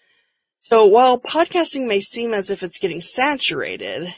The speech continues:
keep in mind that there are over six hundred million blogs, which means you are three hundred seventy-five times more likely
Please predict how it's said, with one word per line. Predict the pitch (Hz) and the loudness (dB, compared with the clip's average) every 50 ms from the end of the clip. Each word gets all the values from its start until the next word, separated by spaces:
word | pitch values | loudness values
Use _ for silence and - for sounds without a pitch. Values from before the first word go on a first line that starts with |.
| _ | _
keep | - - 262 262 - | -6 -4 -4 -2 0
in | 262 226 208 | -2 -2 0
mind | 190 170 170 180 180 | 0 0 0 0 0
that | 180 175 | -2 -2
there | - 180 170 175 | -2 0 0 0
are | - - | 0 0
over | - 190 180 180 175 | 0 0 0 -2 -2
six | - - - - 294 294 - - - | -4 -4 -4 -4 -4 -4 -6 -8 -6
hundred | - 233 226 233 220 208 | -4 -4 -4 -2 -2 -2
million | 202 190 196 196 196 180 170 170 | 0 0 2 2 2 0 -2 -4
blogs, | 170 170 175 175 170 160 160 170 - 180 | -4 -2 0 0 0 0 -2 -4 -8 -10
which | 180 170 - - - | -10 -10 -10 -8 -6
means | 190 185 185 185 180 175 - | -4 -2 -2 -2 -4 -6 -6
you | 190 196 190 | -6 -4 -2
are | 180 175 | -2 -2
three | 170 - 233 254 285 | -4 -6 -6 -4 -4
hundred | 285 285 269 226 196 175 | -2 -2 -2 -2 -4 -4
seventy-five | - - 220 240 277 269 254 - 247 240 240 233 - | -2 -2 -2 -2 -2 -4 -4 -2 -2 -2 -2 -4 -6
times | - 180 170 170 175 170 175 | -6 -4 -4 -4 -4 -6 -8
more | 170 180 214 254 277 285 | -8 -6 -6 -4 -4 -4
likely | 262 208 180 165 - _ - - - - - - | -4 -4 -4 -4 -6 _ -12 -12 -12 -12 -14 -16